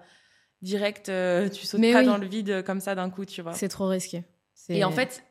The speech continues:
Speaker 1: moi, c'est là où j'ai vraiment vu la différence. C'est entre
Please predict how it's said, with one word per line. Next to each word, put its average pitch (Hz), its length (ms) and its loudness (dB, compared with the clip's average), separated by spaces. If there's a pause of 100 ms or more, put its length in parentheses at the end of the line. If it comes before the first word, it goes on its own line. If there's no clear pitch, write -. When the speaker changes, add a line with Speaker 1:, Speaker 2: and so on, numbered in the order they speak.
(160)
Speaker 1:
moi, 220 240 2
c'est 208 160 -4
là 220 140 0
où 220 40 -4
j'ai 185 160 -4
vraiment 190 280 -4
vu 196 120 -4
la 190 140 0
différence. 196 600 -6 (480)
C'est 233 360 -6
entre 214 420 -2